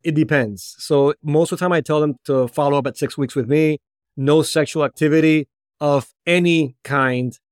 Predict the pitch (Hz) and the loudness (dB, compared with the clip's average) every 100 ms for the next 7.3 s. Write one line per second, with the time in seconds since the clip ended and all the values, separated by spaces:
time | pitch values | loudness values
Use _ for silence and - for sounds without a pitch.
0 | _ _ 127 147 151 135 143 - 131 143 | _ _ 0 2 2 2 0 0 -6 -4
1 | 127 - 139 135 139 147 165 156 156 151 | -4 -4 -8 -2 0 0 0 -2 0 -2
2 | 143 143 127 131 _ _ _ - 135 139 | 0 -2 0 -4 _ _ _ -4 -2 -2
3 | 123 175 165 151 135 131 135 131 156 131 | 0 0 0 0 -2 2 2 0 -2 -2
4 | 135 131 127 139 127 127 151 135 113 107 | 0 -2 -2 -2 -2 0 0 0 -8 -6
5 | 131 120 117 - _ _ _ 131 127 - | -4 -2 -4 -6 _ _ _ -4 -4 -2
6 | 160 185 170 139 147 147 139 143 151 - | 0 4 2 4 2 4 2 0 0 0
7 | 156 147 | 0 0